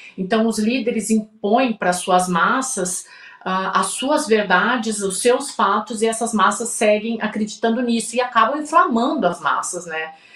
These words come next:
Então, ah, o que o Alexandre de Moraes tá querendo ao máximo é que o Bolsonaro, ah, se mantenha controlado, porque isso é muito difícil, a gente sabe que quando ele,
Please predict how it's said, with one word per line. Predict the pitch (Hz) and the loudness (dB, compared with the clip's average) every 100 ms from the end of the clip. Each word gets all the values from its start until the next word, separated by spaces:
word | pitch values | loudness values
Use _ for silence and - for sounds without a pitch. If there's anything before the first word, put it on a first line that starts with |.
| - - | -18 -8
Então, | 196 233 247 269 - | -2 2 4 2 0
ah, | 214 214 208 - | 0 2 0 -2
o | 196 196 | -6 -8
que | - | -2
o | 285 | 0
Alexandre | 311 302 254 233 | 2 0 0 0
de | 214 | 0
Moraes | 214 196 180 190 - | 0 2 0 0 -2
tá | 202 196 | -2 -2
querendo | - 226 190 226 208 | 0 -2 0 2 2
ao | 214 | 2
máximo | 190 170 220 320 - - 190 180 - - - - | 2 2 0 -2 -4 -2 -2 -2 -6 -20 -20 -8
é | 214 | -6
que | 233 | -4
o | 226 | -2
Bolsonaro, | 269 - 277 240 226 285 294 - | -2 -2 0 2 4 2 -2 -4
ah, | 220 226 | -2 -2
se | - - 262 | -2 -2 -2
mantenha | 240 240 - 220 214 196 185 185 - | 0 -2 0 0 2 2 0 -4 2
controlado, | 240 240 254 233 220 262 359 349 - | 2 4 4 4 4 0 -2 -6 -8
porque | 240 - 226 | -8 -2 0
isso | 233 254 | 0 -2
é | 220 | -2
muito | 208 196 | -2 -6
difícil, | 190 - 233 254 | -12 -6 -6 -6
a | 202 | -8
gente | 196 | -6
sabe | - 202 208 | 0 0 -2
que | - | -10
quando | - 196 | -4 0
ele, | 196 196 196 190 | 2 2 2 -2